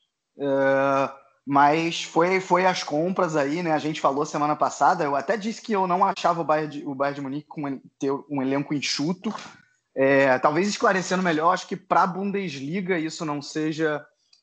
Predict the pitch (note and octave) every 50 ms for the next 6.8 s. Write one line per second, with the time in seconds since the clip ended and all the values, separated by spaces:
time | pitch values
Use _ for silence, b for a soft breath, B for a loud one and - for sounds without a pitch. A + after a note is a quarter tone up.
0 | _ - C3 C3+ C3 C3 C#3 C3+ C3+ C3 C3 B2+ A#2+ A#2+ - B2 C#3 - - D3
1 | - - D3+ C#3 C#3+ D3+ E3 D#3+ D3+ D3+ D#3 D3+ - - C#3+ C3 - C3 C3 C3
2 | - C#3+ C#3+ - D#3+ D3 D3+ D#3 - F3+ E3 D#3 E3 - E3+ - E3+ D#3+ - D#3
3 | D#3 D#3 E3+ D#3+ C#3+ D#3+ D#3+ D#3 F3+ F3+ D#3 C3+ A#2+ - - - - - b b
4 | b b b b b b - C#3 C3 - D3+ D3 D3 C#3+ C#3 D3+ D#3 D3+ - D#3+
5 | C#3+ - D3+ D3 D3+ D3 D3 C#3+ C#3 C3+ A#2 - C#3 C#3 C#3 C3 - C#3 C#3 C#3
6 | C#3+ C3+ B2+ C3 C3+ C#3+ C#3 D3 C#3+ C#3 C3+ B2+ B2 A#2 G#2+ G#2